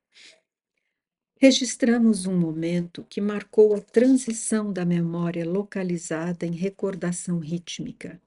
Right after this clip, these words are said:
É o momento no qual, durante o desaparecimento da antiga Atlântida, os antiquíssimos povos pós-atlânticos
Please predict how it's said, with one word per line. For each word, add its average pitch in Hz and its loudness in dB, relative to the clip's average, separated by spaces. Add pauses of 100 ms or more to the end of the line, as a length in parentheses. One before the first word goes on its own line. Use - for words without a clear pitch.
(640)
É 175 2
o 170 2
momento 170 -2
no 170 -2
qual, 175 -4 (520)
durante 226 6
o 196 -2
desaparecimento 185 2
da 156 -6
antiga 175 -4
Atlântida, 180 -6 (560)
os 214 -2
antiquíssimos 226 -2
povos 185 -4
pós-atlânticos 185 -6